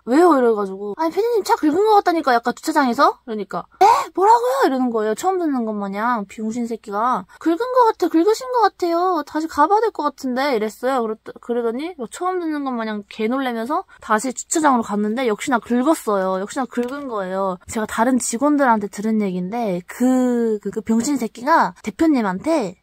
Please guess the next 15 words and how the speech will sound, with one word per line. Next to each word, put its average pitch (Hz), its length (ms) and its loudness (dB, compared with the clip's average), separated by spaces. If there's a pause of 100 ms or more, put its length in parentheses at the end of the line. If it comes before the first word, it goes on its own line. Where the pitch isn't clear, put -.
지한이가 214 920 0
뒤에서 233 300 -2
자꾸 - 180 -14
시끄럽게 359 540 -2
굴어가지고 202 680 0 (200)
운전에 233 420 0
집중을 320 560 -2
못해서 202 840 -2 (140)
정신 302 400 0
사나워서 254 500 4
긁어버렸다고 196 960 -4
이렇게 226 240 -6
얘기를 175 260 -6
했대요. - 340 -20 (200)
미친놈. - 360 -14